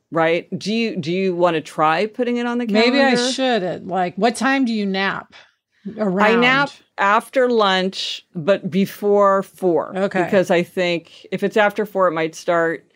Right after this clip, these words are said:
Speaker 1: it just sort of doesn't work. But maybe napping doesn't work for you. Maybe you wanna just, like, take twenty minutes and just, I don't know, like, put your feet up
Speaker 2: Yeah.
Speaker 1: and listen to a book.
Speaker 2: Interesting. Yeah.
Speaker 1: You love audiobooks.
Speaker 2: Yes, I do. Maybe I should try to put that on the calendar every day.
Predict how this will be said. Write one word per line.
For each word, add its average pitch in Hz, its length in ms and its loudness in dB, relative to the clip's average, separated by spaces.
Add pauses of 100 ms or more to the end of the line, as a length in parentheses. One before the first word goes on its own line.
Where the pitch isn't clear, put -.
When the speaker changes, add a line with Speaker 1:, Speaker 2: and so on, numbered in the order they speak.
(100)
Speaker 1:
it 175 160 -6
just 185 160 -4
sort 208 160 2
of 175 80 0
doesn't 170 340 -2
work. 151 420 -6 (280)
But 220 100 4
maybe 269 340 2
napping 202 380 0
doesn't 180 260 -4
work 185 180 -4
for - 100 -8
you. 160 80 0
Maybe 156 180 0
you 185 80 0
wanna 175 240 0
just, 175 240 -4
like, 160 140 -2
take 165 180 -2
twenty 170 260 -4
minutes 160 520 -4
and 165 180 -4
just, - 560 -10
I 160 100 -4
don't 165 120 -4
know, 156 260 -2
like, 143 340 -4 (120)
put 214 160 0
your 180 140 0
feet 190 280 0
up 170 160 4
Speaker 2:
Yeah. 196 140 0
Speaker 1:
and 151 120 0
listen 156 260 -4
to 160 100 0
a 143 40 0
book. 185 460 -2
Speaker 2:
Interesting. 196 800 -6
Yeah. 196 260 0
Speaker 1:
You 190 80 2
love 190 200 2
audiobooks. 151 680 0
Speaker 2:
Yes, 202 540 -2
I 190 100 -6
do. 180 580 -4
Maybe 233 300 0
I 277 160 2
should 277 320 -6
try 233 300 2
to 220 400 0
put 214 180 -6
that 208 160 -2
on 196 160 -2
the 185 80 -6
calendar 190 640 -6
every 156 240 -8
day. 196 460 -12